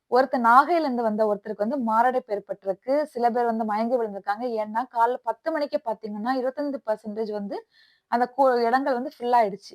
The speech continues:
அவ்ளோ பேர் வந்து டூ வீலர்லயும், கார்லயும், வேன்லயும், பஸ்லயும் அப்படின்னு சொல்லிட்டு அவ்ளோ எக்கச்சக்கமான மக்கள் வந்து வ-, வந்திருக்காங்க. சுங்கவரி ரத்து செய்யப்பட்டிருக்கு. அவ்ளோ மக்கள் வந்து அந்த காலையிலேயே வெயில்ல வந்து இருந்ததுனால நிறைய பேருக்கு வந்து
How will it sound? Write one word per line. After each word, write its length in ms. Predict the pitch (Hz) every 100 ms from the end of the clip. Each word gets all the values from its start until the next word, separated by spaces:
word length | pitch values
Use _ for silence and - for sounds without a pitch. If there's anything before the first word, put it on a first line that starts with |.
| _
அவ்ளோ 420 | 202 202 285 320
பேர் 180 | 254 233
வந்து 480 | 208 202 254 269 254
டூ 220 | 247 262
வீலர்லயும், 500 | 277 254 226 226 226 -
கார்லயும், 600 | 220 240 262 240 226 214
வேன்லயும், 640 | 208 214 247 254 233 220 214
பஸ்லயும் 500 | 196 202 - 254 240
அப்படின்னு 280 | 208 208 240
சொல்லிட்டு 260 | 214 196 285 _ _ _ _ 226
அவ்ளோ 260 | 208 311 339
எக்கச்சக்கமான 920 | 233 - 277 294 - 240 254 254 220 _ _ _
மக்கள் 200 | 202 240
வந்து 200 | 240 202
வ-, 200 | 196 185 -
வந்திருக்காங்க. 560 | 202 202 202 196 269 294
சுங்கவரி 420 | 254 269 277 247
ரத்து 260 | 220 196 247 240
செய்யப்பட்டிருக்கு. 560 | 220 185 185 185 - 440 _ _ _ _ _ _ _ _ _ -
அவ்ளோ 380 | 226 220 339 349
மக்கள் 320 | 247 - 269
வந்து 520 | 240 208 214 311 339 _ _ -
அந்த 120 | 220
காலையிலேயே 920 | - 240 262 311 311 262 247 240 302
வெயில்ல 500 | 226 220 262 294 320
வந்து 500 | 240 220 220 294 294 -
இருந்ததுனால 540 | 220 240 240 214 254
நிறைய 300 | 262 226 254
பேருக்கு 280 | 240 226 214
வந்து 260 | 226 339